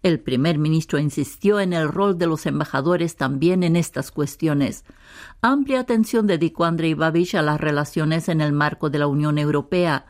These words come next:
Recordó que el ochenta y cinco por ciento de las exportaciones checas va dirigido a los países comunitarios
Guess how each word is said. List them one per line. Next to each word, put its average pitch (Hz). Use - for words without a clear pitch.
Recordó 160
que 165
el 147
ochenta 139
y 135
cinco 175
por 147
ciento 165
de 127
las 139
exportaciones 143
checas 165
va 160
dirigido 196
a 180
los 175
países 156
comunitarios 151